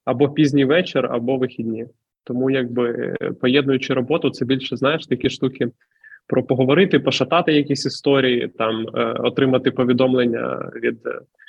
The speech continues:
пана Плохого в чаті, посидіти по, е, як це,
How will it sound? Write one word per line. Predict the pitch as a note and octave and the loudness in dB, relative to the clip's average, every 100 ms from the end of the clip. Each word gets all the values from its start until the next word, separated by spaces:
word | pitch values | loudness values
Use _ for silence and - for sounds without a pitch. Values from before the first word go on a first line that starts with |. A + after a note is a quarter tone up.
| - _ | -20 _
пана | B2+ B2 | 0 2
Плохого | B2 A#2 E3+ C#3 | 0 0 2 2
в | B2+ | 0
чаті, | - B2+ B2 | 0 2 0
посидіти | A#2+ A#2+ - B2 B2+ C3 | -4 -4 -2 2 2 0
по, | B2 - A#2+ B2+ | -2 -6 -4 -4
е, | B2+ A#2+ C3 C#3 - _ _ _ | -2 -4 -6 -8 -14 _ _ _
як | B2+ B2+ | -4 -4
це, | - A#2+ | -2 -4